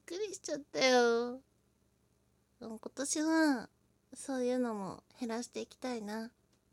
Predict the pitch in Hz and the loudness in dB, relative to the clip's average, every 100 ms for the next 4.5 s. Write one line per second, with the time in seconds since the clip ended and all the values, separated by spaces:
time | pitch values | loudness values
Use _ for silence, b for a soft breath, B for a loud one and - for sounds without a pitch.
0 | _ _ _ _ _ _ _ _ _ _ | _ _ _ _ _ _ _ _ _ _
1 | _ _ _ _ _ _ _ _ _ _ | _ _ _ _ _ _ _ _ _ _
2 | 233 226 220 208 190 - _ _ _ _ | -8 -6 -6 -8 -10 -16 _ _ _ _
3 | _ _ _ _ _ _ _ _ _ _ | _ _ _ _ _ _ _ _ _ _
4 | - 214 208 190 - | -10 -8 -6 -8 -12